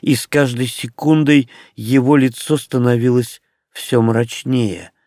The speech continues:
Вот ведь странность какая, согласись. «Да ни во что я не лезу, так, небольшая халтурка подвернулась, и это просто свидетель. Могла бы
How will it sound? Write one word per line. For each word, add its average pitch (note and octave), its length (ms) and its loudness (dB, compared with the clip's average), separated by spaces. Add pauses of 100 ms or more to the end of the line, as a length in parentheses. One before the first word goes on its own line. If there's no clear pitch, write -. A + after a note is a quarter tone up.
(540)
Вот A2+ 400 -6
ведь - 440 -12 (360)
странность G#2+ 880 -4
какая, G#2+ 480 -6
согласись. A#2 800 -8 (840)
«Да C#3+ 220 0
ни F3 160 4
во F3 160 4
что - 340 -2
я F#3 180 4
не E3 200 2
лезу, C3 640 2 (140)
так, - 360 -6 (520)
небольшая D3 580 0
халтурка D3 640 -2
подвернулась, A2+ 920 -2 (640)
и C3+ 140 0
это C#3+ 260 2
просто B2 600 -2 (100)
свидетель. C3 840 -2 (800)
Могла B2+ 420 0
бы E2 220 -10